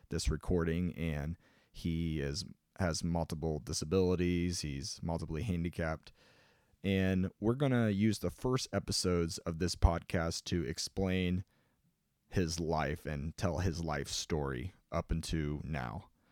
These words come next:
But before we get into all that, we need to talk about what life was like before Nathaniel, back in the year nineteen ninety-five. So I must have been two or three when all this was happening, right?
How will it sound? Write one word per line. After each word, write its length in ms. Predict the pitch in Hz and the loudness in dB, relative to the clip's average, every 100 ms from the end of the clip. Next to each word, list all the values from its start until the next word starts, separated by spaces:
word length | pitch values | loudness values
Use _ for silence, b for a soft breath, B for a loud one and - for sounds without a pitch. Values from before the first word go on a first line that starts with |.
| _ _ _ _ - | _ _ _ _ 0
But 260 | 87 - | 0 2
before 360 | 98 - 151 147 | -2 2 6 6
we 100 | 127 | 6
get 180 | 104 104 | 4 2
into 200 | 92 78 | 2 0
all 180 | 85 85 | 0 0
that, 300 | 80 78 - - _ - | 0 0 -2 -14 _ -4
we 100 | 98 | 0
need 260 | 95 95 90 | 2 2 0
to 200 | - 85 | -4 0
talk 260 | - 87 | 2 2
about 240 | 87 87 64 | 2 0 0
what 180 | 80 - | -4 -2
life 280 | 73 78 | -2 -2
was 160 | 82 - | -6 -4
like 340 | 76 62 - - _ | -4 -6 -10 -20 _
before 420 | 82 - 78 71 | -8 -6 -6 -4
Nathaniel, 640 | 69 - 67 60 53 50 - _ _ _ _ | -4 -6 -8 -8 -8 -10 -14 _ _ _ _
back 260 | 87 90 - | 0 2 2
in 120 | 92 | 0
the 60 | 85 | 0
year 340 | 80 76 78 | 0 0 -2
nineteen 760 | 71 71 - - 67 65 58 98 - | -4 -8 -8 -10 -8 -6 -6 -8 -8
ninety-five. 720 | 62 55 64 - - 67 - - - | -10 -8 -10 -10 -12 -12 -16 -20 -18
So 320 | 92 - 95 - | -8 0 0 2
I 400 | 101 110 120 101 - | 2 4 4 2 0
must 300 | 95 90 85 | 0 0 -2
have 100 | 80 | 0
been 460 | 87 80 78 80 85 B B - _ - | 0 0 0 -2 -6 B B -20 _ -2
two 260 | - 101 | 4 4
or 100 | 85 | 4
three 840 | 80 - 85 80 82 71 57 71 95 | 2 0 0 0 0 0 -2 -6 -6
when 320 | - 80 76 | -6 -4 -4
all 220 | - 80 | -4 -4
this 240 | - 67 - | -4 -6 -8
was 100 | 71 | -6
happening, 380 | 62 - 67 64 | -8 -6 -8 -6
right? 240 | 71 | -6